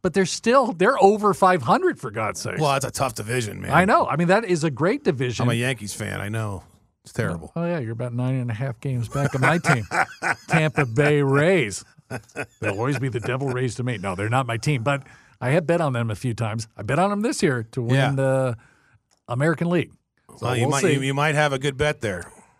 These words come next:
Speaker 1: Might be a good bet. But it, really, we came back with the Cincinnati Reds.
Speaker 2: Ugh.
Speaker 1: Th-, now, to me, that is, first of all, if you're ever in Cincinnati, I love that ballpark.
Speaker 2: Yeah, it's nice.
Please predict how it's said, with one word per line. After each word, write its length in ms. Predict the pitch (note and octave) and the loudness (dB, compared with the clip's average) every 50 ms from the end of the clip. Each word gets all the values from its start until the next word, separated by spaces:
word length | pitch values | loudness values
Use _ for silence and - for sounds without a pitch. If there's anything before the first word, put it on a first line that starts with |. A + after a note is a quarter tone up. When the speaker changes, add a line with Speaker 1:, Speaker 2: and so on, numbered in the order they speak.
| _ _ _ _ | _ _ _ _
Speaker 1:
Might 280 | - B2 C#3+ E3 F#3 F3 | -2 0 2 2 2 2
be 100 | F3+ E3+ | 0 0
a 40 | E3 | 0
good 200 | C#3 E3 E3+ C#3+ B2+ | 2 0 0 2 2
bet. 200 | F3 D3+ G#2+ - D3 D#3 C#3 - | 2 2 2 -2 -10 -18 -14 0
But 220 | C#3 F#3+ F#3+ F3 D#3+ | 2 4 4 4 2
it, 220 | F#3 F3 D#3+ F#3 F3+ | -2 -4 -4 -4 -2
really, 400 | F3+ G3+ A3 A3 G3+ F3+ D#3+ D3+ | 0 2 2 4 2 2 2 0
we 140 | C#3 D3 | -4 -4
came 200 | B2+ - F3 E3+ | -2 -2 -2 2
back 280 | D3+ E3 D#3 D3+ - - | 2 2 2 2 0 -2
with 160 | C3+ C3 - - | -4 -4 -4 -4
the 320 | C#3 B2 A#2+ A2+ A2 A#2 | -4 -4 -2 -2 -4 -4
Cincinnati 600 | - - - F3 E3 - - E3+ D#3 D3 C3 A#2 | -6 -4 -4 -2 -4 -2 0 0 0 0 0 -2
Reds. 420 | G#2+ A2 B2+ C#3+ C#3 A#2 A2 - | -4 -2 0 0 0 0 -2 -2
Speaker 2:
Ugh. 180 | C#3+ C3+ A#2 F#2 - - - - _ _ - B2 | 0 0 0 -2 -4 -10 -14 -18 _ _ -4 -2
Speaker 1:
Th-, 120 | E3 E3 | 0 4
now, 160 | E3+ E3+ E3 | 4 4 4
to 140 | B2 - F#3+ | 4 2 2
me, 380 | F#3+ B3 C#4 G3 A#2+ A2 G#2 - _ _ _ _ _ _ _ _ _ _ _ _ _ _ _ _ _ _ B2+ | 2 2 2 2 0 -2 -6 -10 _ _ _ _ _ _ _ _ _ _ _ _ _ _ _ _ _ _ 2
that 320 | D3 E3+ F3+ F#3 F#3+ E3+ - | 6 6 6 6 4 2 0
is, 600 | - D3 C#3+ C#3+ C3+ B2+ B2 A#2+ A#2 A2 - - _ _ | -2 0 0 2 0 0 -2 -4 -4 -6 -8 -12 _ _
first 200 | - A3+ G#3 F#3 | 0 0 2 0
of 60 | F3 | 0
all, 80 | C3+ C3+ | 0 0
if 80 | A#2 | 0
you're 140 | D3 D3+ D3 - | 0 -2 0 0
ever 180 | F3+ G3 A3 G#3+ | 0 0 2 0
in 100 | F#3 D3+ | 0 -2
Cincinnati, 540 | - E3+ C#3+ - D3+ C#3+ C#3 C3+ C#3 C3 - | -2 -4 -4 -2 -2 0 0 0 -2 -4 -4
I 100 | B2+ A#2+ | -4 -4
love 280 | A2 A2 B2 B2+ A#2+ | -2 -2 -4 -4 -4
that 140 | A#2+ A2 G2 | -6 -8 -6
ballpark. 360 | - A2 G#2+ - - - - - | -6 -8 -8 -8 -10 -14 -6 -2
Speaker 2:
Yeah, 100 | D3 C3+ | -2 -2
it's 140 | A#2 - - | -2 -2 -4
nice. 340 | C#3+ C3 A#2+ G2 - - | -4 -4 -4 -4 -8 -12